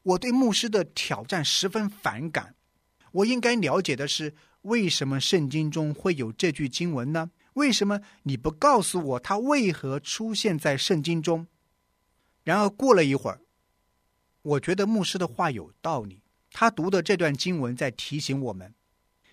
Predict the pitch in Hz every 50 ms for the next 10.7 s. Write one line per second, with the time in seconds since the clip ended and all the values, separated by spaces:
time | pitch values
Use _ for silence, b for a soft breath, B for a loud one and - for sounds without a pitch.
0 | b b - - - 156 139 127 151 - _ - 190 160 151 - - - 190 185
1 | 170 143 123 - - - 165 151 127 113 101 101 107 110 - - 180 147 127 -
2 | - 139 127 - - 120 101 90 - - - 139 b b b b b b b _
3 | - 214 185 139 131 b b - 170 156 156 143 127 120 131 139 - - - 214
4 | 214 208 175 143 123 120 113 104 117 127 147 160 170 151 120 113 - - - -
5 | 202 208 202 190 - - 120 95 92 - _ - - 180 147 110 101 - - _
6 | _ b b b b b b b b b b b b b b - - - - -
7 | 131 120 160 190 - - 135 139 - - 170 147 139 - - - 247 160 123 -
8 | - 113 98 101 - 151 139 123 113 135 151 127 104 113 131 113 101 _ _ _
9 | _ - 214 226 196 165 - - 196 160 - - 135 107 101 - - 180 160 139
10 | 123 - 190 170 147 131 127 113 101 95 92 98 117